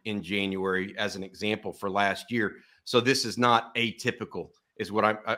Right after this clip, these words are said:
I think what I'm trying to get at here in the portal process. Although we do believe that Texas could have another portal enrollee or two right on time. Texas is bringing in, it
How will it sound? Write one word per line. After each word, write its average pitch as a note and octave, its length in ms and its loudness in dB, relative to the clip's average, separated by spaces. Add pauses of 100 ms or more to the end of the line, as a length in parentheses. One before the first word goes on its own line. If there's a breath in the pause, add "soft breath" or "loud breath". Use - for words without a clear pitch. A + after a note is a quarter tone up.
I G#2+ 80 -2
think G2+ 240 -6
what G2+ 100 0
I'm G#2 160 2
trying G#2 260 -2
to G2 60 -2
get F#2+ 180 -2
at G2 200 0
here G#2 220 -2
in G2 80 -2
the F#2 60 -6
portal A2 340 -4
process. A2+ 520 0 (300)
Although A#2 240 6
we A2+ 160 -2
do A#2 180 0
believe A2 400 0
that G#2 220 -2
Texas G#2 320 -2
could A#2+ 180 0
have A2 160 4
another G#2 240 0
portal G#2 460 -4 (260 soft breath)
enrollee A2 480 4
or G#2 80 2
two G#2 420 -2
right A2 220 0
on G2 140 -4
time. B2 280 4 (280 soft breath)
Texas A2+ 320 2
is C3 140 4
bringing A#2 400 2
in, G#2 160 2
it G2 140 -8